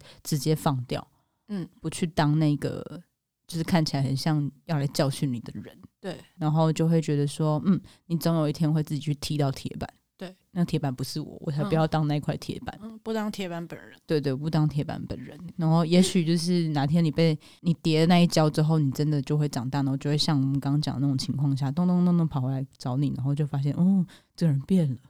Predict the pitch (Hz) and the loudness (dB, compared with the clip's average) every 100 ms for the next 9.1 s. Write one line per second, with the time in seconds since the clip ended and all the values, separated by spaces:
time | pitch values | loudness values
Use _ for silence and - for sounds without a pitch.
0 | _ 240 226 214 208 196 190 180 180 170 | _ -2 0 0 -2 -4 -6 -6 -6 -6
1 | 165 165 165 165 156 156 151 156 160 147 | -6 -6 -6 -4 -2 0 0 0 2 2
2 | 139 135 - - _ _ 151 156 - - | 0 -2 -8 -12 _ _ -2 -2 -2 -2
3 | 156 139 135 - 143 160 160 143 135 135 | 0 0 -2 -2 0 0 0 -2 -2 -4
4 | 131 131 - - 110 131 160 - _ _ | -4 -6 -8 -10 -8 -8 -8 -14 _ _
5 | _ _ - 185 117 - 135 127 139 - | _ _ -6 -6 -6 -12 -16 -18 -14 -4
6 | 285 262 220 214 214 180 151 147 147 208 | 0 2 2 0 -2 -4 -4 -4 -4 -4
7 | 160 87 92 - 160 - - 139 160 165 | -4 -6 -6 -4 -6 -8 -10 -6 -4 -2
8 | 160 151 160 170 170 165 156 143 156 - | -4 -4 -4 -4 -4 -6 -8 -8 -8 -10
9 | - | -12